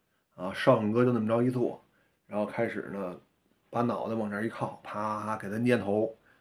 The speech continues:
洗头啊。然后那个二手，那，那大姐啊，那小妹给二，给，给少勇哥洗，然后给我找一大姐，四十多了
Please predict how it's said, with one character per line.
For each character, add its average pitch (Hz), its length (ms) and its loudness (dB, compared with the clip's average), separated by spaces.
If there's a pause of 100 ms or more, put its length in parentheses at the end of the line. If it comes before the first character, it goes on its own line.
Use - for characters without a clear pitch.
(120)
洗 - 200 -6
头 98 360 -4 (420)
啊。 - 300 -10 (500)
然 117 160 0
后 139 100 8
那 143 140 4
个 110 560 4
二 156 180 2
手， 123 120 0 (220)
那， 160 220 -2
那 165 140 0
大 151 160 2
姐 - 300 -8 (160)
啊， 110 240 -10 (1160)
那 160 200 6
小 113 240 8
妹 123 720 4 (1000)
给 110 340 -2
二， - 240 6 (140)
给， 113 340 0
给 110 240 -2
少 139 300 10
勇 110 120 -2
哥 135 200 10
洗， - 320 -6
然 104 120 -2
后 120 140 0
给 127 60 0
我 131 60 4
找 104 180 -2
一 - 40 -2
大 123 100 0
姐， - 320 -12 (100)
四 - 260 -6
十 110 80 -2
多 113 320 2
了 107 100 -12